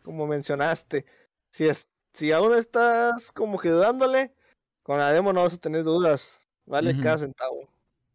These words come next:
Speaker 2: Sí. Y pues ahí, y, y, y podemos ver que en el Twitter de Nintendo of America todavía tienen ahí la,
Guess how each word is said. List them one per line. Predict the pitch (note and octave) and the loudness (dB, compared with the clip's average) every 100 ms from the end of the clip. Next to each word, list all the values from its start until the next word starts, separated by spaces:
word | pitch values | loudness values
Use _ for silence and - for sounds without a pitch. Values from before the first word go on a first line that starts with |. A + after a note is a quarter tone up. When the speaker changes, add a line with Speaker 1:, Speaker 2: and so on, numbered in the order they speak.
| _ _ _ _ | _ _ _ _
Speaker 2:
Sí. | B2+ A2 A#2+ _ _ _ _ - | -6 -6 -8 _ _ _ _ -10
Y | A#2 | -8
pues | A2+ A#2+ E3+ | -6 -8 -4
ahí, | C3 C3 B2+ | -2 0 -2
y, | C3 | -4
y, | B2+ C#3 D3 D3+ D3 | -4 0 2 2 2
y | C#3+ | 4
podemos | D3 C#3+ D#3+ C#3+ | 4 6 4 4
ver | D3+ | 4
que | E3 | 4
en | D#3 | 4
el | C#3 B2+ | 2 2
Twitter | D3 E3 G3 F#3+ | 4 6 4 2
de | C#3 | 0
Nintendo | C3 B2 C3+ D3+ | 0 0 0 0
of | C3+ | 2
America | C3+ C#3 D3 D#3+ | 2 2 2 0
todavía | - C3 C3+ C#3 | 2 4 4 4
tienen | C3+ C#3+ C#3 | 2 0 0
ahí | A#2+ A#2+ | 0 0
la, | B2 G#2+ | 0 -2